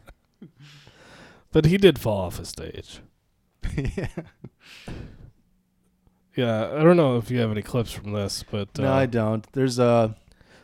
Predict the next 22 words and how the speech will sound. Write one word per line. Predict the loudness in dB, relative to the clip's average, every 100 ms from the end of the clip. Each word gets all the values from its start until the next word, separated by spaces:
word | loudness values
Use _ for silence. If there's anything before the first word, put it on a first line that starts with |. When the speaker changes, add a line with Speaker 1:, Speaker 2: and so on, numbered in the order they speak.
| -2
Speaker 1:
the | 6
only | 8 8
line | 8 6 4
that, | 2 0 -4 _ _
that's, | -4 -4 -6 -8
uh, | -6 -4
super | 2 4 4
memorable, | 0 -2 -2 -2 -2 -6 -6 4
other | 6 8
than, | 6 0 -2
uh, | -4 -6 -8 -16 -20 _ _ _ _
<laughs> | -8 -6 -8 -12 -18 -2 4 4 4 -2 -6 0
Tim | 2 2
trying | 0 0 0
to |
intercept | 0 -2 -2 -2 -2 -6 -12 -8 -6 -2
the | 0
T | 2 2 2
one | 0 0
thousand | 0 2 2 2 2 -2 -2
<laughs> | -6 -6 2
unsuccessfully, | 2 4 -2 -4 -4 -4 -6 -12 -12 -10 -6